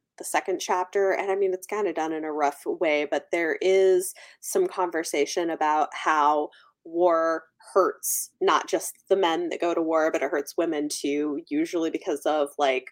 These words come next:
sexual assault and that kind of violence that goes along with it. Um, but that, like, people talk about it as if, "Oh, men going off to war," but it's like, yeah, but they're not really the only ones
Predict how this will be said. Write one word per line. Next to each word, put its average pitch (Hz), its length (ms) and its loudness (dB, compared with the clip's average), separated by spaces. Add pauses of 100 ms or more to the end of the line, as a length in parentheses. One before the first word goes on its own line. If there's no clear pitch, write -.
(140)
sexual - 440 -6
assault 165 360 6
and 156 100 -2
that 143 180 -2
kind 147 200 -4
of 160 100 -8
violence 143 460 0
that 185 100 0
goes 165 240 -2
along 147 320 -2
with 143 180 -2
it. 180 280 4 (380)
Um, 156 300 4
but - 160 2
that, - 120 2
like, 175 160 2
people 190 240 4
talk 214 240 10
about 185 200 12
it 165 60 6
as 175 120 2
if, 190 120 2
"Oh, 190 400 8
men 196 280 6
going 208 240 8
off 196 240 8
to 202 80 4
war," 185 440 10
but 180 120 2
it's - 140 -2
like, 170 180 0
yeah, 165 180 8
but - 180 -4
they're 160 180 0
not 151 260 0
really 156 220 -2
the 147 120 -4
only 147 200 -4
ones - 640 -10